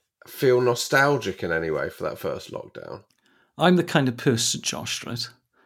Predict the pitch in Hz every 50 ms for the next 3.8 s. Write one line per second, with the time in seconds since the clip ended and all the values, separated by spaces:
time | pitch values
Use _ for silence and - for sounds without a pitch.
0 | _ _ _ _ _ _ _ _ _ _ _ - 127 127 123 - 165 175 170 -
1 | - - - - - - - - _ _ _ _ _ _ _ _ _ _ _ _
2 | _ _ _ _ _ _ _ - - - 196 202 202 196 180 - - 165 151 139
3 | 127 - - - - - - - - - 110 104 113 - - -